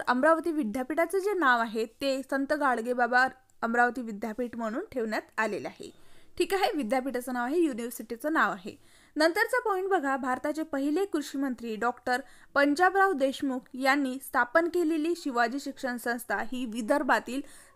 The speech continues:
सर्वात मोठी संस्था आहे. स्वातंत्र्याच्या काळामध्ये किंवा आंदोलनामध्ये सहभागी होणारे दादासाहेब खापर्डे, वीर वामनराव जोशी याच जिल्ह्यात यांचा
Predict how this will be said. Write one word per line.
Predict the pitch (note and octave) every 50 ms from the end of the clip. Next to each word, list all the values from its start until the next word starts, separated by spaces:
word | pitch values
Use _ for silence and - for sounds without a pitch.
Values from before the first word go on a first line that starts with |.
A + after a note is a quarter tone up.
| - -
सर्वात | D#4 D#4 D#4+ D#4 E4+ F4 F4+ -
मोठी | E4+ D4 C4+ C4+ - B3+ C4+
संस्था | - - B3 A#3 A3 - - B3+ A3
आहे. | G#3+ G#3+ A3+ C#4+ G4 - - -
स्वातंत्र्याच्या | - C4 B3 B3 B3 C#4 C#4 C#4 C4+ C#4 - C#4+
काळामध्ये | C#4 D4 C4+ B3+ C4 D#4 F4+ F4 D4 A#3+ A3+
किंवा | A3+ - A#3 A3+ A3
आंदोलनामध्ये | - A3 A3 G#3+ A#3+ C4 C#4 D4 D#4 D#4 D#4 D4+ D4 C4 D#4 E4
सहभागी | D#4+ - C#4+ B3 A3 A3+ A#3+ A#3 A#3 C4+
होणारे | C4 B3+ A#3 A3 A#3 A#3+ A#3 G#3 G3+ - - - - - - -
दादासाहेब | A3+ B3 B3 B3 D4+ E4 D#4+ E4+ E4+ E4 E4+ - -
खापर्डे, | - C#4 - - C4 C4 C4 C4 C4 C#4 C4+ A#3+ A3+ -
वीर | A#3+ B3 C4 C#4+ C#4+ - _ _
वामनराव | B3+ B3 A#3 A#3 B3 C4 B3+ C4 B3+ B3 B3+
जोशी | A3+ C4 C#4 C#4 - - B3+ A3+ B3 - - - - - - -
याच | - B3+ B3+ C4 C#4+ D4 - - - - G#3+ G#3
जिल्ह्यात | A#3+ A#3+ A#3+ A3+ A3 A#3+ D4 -
यांचा | C#4+ A3+ G#3 G#3+ - A#3+ C#4